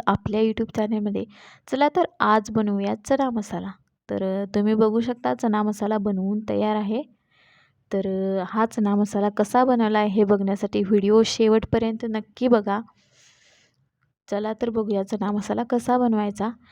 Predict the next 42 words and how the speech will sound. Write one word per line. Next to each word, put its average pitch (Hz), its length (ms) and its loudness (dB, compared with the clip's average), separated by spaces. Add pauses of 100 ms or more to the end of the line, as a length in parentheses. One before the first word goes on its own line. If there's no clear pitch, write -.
(300)
तर, 214 260 4
अ, - 20 2
बघा 233 240 2
इथं 254 220 2
मी 285 120 0
चणे 240 340 4
घेतलेले 240 340 4
आहेत. 233 220 4
तर, 233 120 2
अ, 208 220 4
एक 214 320 0
वाटी 214 280 0
चणे 208 300 -2
घेतलेले 202 420 -4
आहेत. 202 260 -2 (440)
याला 190 340 0
आपण 202 240 0
एकदा 196 420 0
स्वच्छ 202 340 -2
पाण्याने 208 460 -2
धुवून 208 340 2
घेऊया 190 280 2
आणि 190 120 -2
याला 208 260 -2
भिजत 208 340 6
घ्या, 220 240 -2
घालूया. 202 420 -4 (600)
तर, 214 120 -2
अ, 202 220 -2
बघा 196 320 0
हा 208 200 -2
मी 208 120 0
सकाळीसाठी 220 840 -2
बनवणार 208 460 0
आहे, 208 120 -2
त्याच्यामुळे 208 460 0
मी 208 120 0
हा 208 220 -2 (400)
रात्रीच 196 520 2
भिजत 208 240 2 (140)
ठेवत 202 320 2
आहे. 202 300 -4